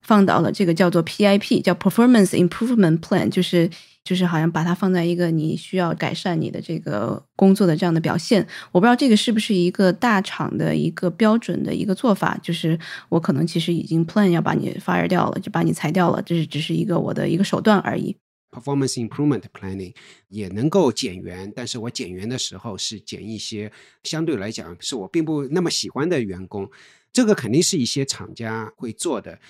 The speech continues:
Speaker 2: 但这个东西很多时候真的做下去也会变味，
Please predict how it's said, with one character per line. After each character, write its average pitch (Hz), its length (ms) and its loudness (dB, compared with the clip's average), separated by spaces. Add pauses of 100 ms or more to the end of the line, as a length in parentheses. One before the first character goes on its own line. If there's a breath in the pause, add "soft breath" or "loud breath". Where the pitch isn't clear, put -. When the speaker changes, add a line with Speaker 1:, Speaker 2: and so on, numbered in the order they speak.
(180 soft breath)
Speaker 2:
但 175 120 0
这 220 140 0
个 196 100 4
东 170 160 2
西 139 220 -2
很 117 160 -8
多 131 120 -4
时 131 180 -6
候 110 440 -6
真 175 140 -2
的 160 100 -2
做 196 200 0
下 131 180 -6
去 - 300 -10
也 95 160 -10
会 117 180 -8
变 120 260 -2
味， 123 240 -2